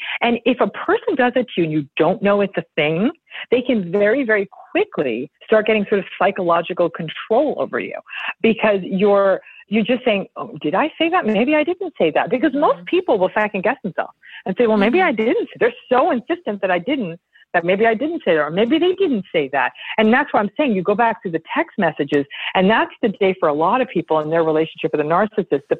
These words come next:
Speaker 1: pit starts to form in their stomach 'cause they're saying, "No, they really did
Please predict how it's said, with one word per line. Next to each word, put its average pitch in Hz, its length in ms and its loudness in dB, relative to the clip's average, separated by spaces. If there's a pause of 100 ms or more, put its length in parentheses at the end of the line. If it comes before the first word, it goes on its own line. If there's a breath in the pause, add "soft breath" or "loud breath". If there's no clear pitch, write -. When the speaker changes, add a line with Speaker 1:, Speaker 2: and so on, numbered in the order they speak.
Speaker 1:
pit - 320 -4
starts 170 320 0
to 165 80 0
form 143 240 -2
in 143 80 -4
their 135 220 -4
stomach 233 420 0 (320 loud breath)
'cause 190 120 2
they're 190 180 2
saying, 165 260 0
"No, 208 240 0
they 226 140 2
really 208 260 2
did 233 160 0